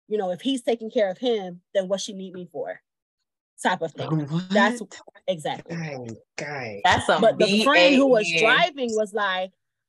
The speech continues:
Speaker 1: are you for real? Like, you're, you're really being ridiculous, ignorant, and stupid. What does that have to do with you being in your kid's life? At the very most, he's gonna have two people who care about him,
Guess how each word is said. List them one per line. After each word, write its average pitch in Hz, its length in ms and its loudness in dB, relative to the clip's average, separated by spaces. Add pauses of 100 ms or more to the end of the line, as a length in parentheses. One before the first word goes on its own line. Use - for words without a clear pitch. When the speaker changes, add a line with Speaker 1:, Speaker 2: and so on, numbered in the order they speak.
(220)
Speaker 1:
are 214 120 -2
you 277 160 -4
for 226 200 -4
real? 294 440 -4 (100)
Like, 214 200 -6
you're, 240 240 -2 (180)
you're 226 220 -4 (120)
really 247 400 -2 (140)
being 214 320 -10 (320)
ridiculous, 196 680 -6 (100)
ignorant, 190 440 -10
and 180 100 -18
stupid. 190 600 -6 (360)
What 247 160 2
does 240 120 0
that 220 120 0
have 226 160 -6
to 190 80 -20
do 202 160 -10
with 196 200 -12
you 214 360 -8 (160)
being 214 260 -4
in 196 160 -8
your 180 140 -4
kid's 175 400 -6
life? - 380 -6 (560)
At 196 140 -4
the 196 80 -4
very 208 400 2 (160)
most, 269 540 4 (140)
he's 233 140 -2
gonna 220 160 0
have 214 240 -4
two 453 300 6
people 294 220 -8
who 190 160 -10
care 175 160 -6
about 139 200 -10
him, 127 200 -18